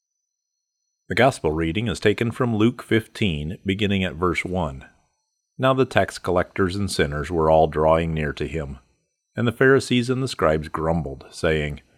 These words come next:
"This man receives sinners and eats with them." So he told them this parable. There was a man who had two sons,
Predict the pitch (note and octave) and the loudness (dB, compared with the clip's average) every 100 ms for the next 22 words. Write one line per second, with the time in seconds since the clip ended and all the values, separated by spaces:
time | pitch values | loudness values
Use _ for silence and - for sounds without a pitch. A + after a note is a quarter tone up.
0 | _ _ _ _ D#3+ - D#2+ E2 D#2+ D2 | _ _ _ _ -2 0 -2 -2 -2 -4
1 | - F2+ D2+ - F#2+ F#2+ C#2 D#2 E2 F2+ | -4 -4 -4 -2 0 0 -4 -6 -4 -4
2 | - D#2+ - D2 C#2 _ _ _ _ _ | -2 -4 -2 -4 -8 _ _ _ _ _
3 | _ _ _ _ - A#2+ C3 A#2 D3+ B2+ | _ _ _ _ -2 0 0 0 0 0
4 | D#2 D2 D2 F2 - - E2+ C#2+ C2+ C#2 | -2 -4 -2 -2 -2 0 2 2 -2 -8
5 | - _ _ _ _ _ _ _ _ _ | -12 _ _ _ _ _ _ _ _ _
6 | _ _ D#3+ F3 E3 C#3+ D#2+ D#2+ D#2 F#2 | _ _ 2 4 2 0 0 -2 -2 0
7 | F2 F2+ D#2 G2 F2+ - D#2+ C#2 C2 - | 2 0 0 -2 0 0 0 -2 -10 -18